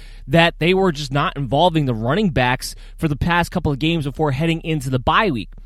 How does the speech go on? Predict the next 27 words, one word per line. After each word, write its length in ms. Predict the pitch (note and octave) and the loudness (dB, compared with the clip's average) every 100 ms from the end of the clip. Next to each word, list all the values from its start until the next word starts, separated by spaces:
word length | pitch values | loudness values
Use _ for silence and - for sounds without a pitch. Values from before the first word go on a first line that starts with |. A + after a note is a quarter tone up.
| - - - - | -18 -20 -20 -8
Well, 160 | D3+ D#3+ | -4 0
they 120 | F3+ | 4
definitely 340 | D#3+ A#3+ B3 | 4 4 0
came 280 | G#3+ G#3 F#3 | -2 0 2
out 260 | F#3 F3+ - | 2 0 -2
with 100 | C#3+ | -4
a 60 | |
plan 340 | A2+ E3+ E3+ D#3 | -2 -2 0 -2
of 80 | |
attack, 320 | A#2+ - D#3+ D#3 | -6 -2 0 0
especially 380 | - D#3+ D3+ | -2 -2 -2
early 340 | - C3 C#3+ D3 | -4 -2 0 0
on 260 | B2 C3+ | -2 -2
in 100 | C3 | 0
this 200 | B2 B2 | 0 -2
game, 400 | G#2 C#3+ C#3 A#2+ | 0 0 2 0
that 140 | A#2 A2 | -2 0
they 100 | C3 | 0
were 120 | C3 | 0
going 200 | A#2 C3 | 0 -2
to 80 | B2 | -2
get 140 | C3+ | -4
the 80 | B2 | -2
running 220 | A#2 B2 | -2 -2
game 200 | A2 A#2+ | -2 -4
going 340 | G#2 B2 B2+ B2+ | 0 2 2 -2
again. 460 | A2 C3+ C3 B2+ | -4 -2 0 -2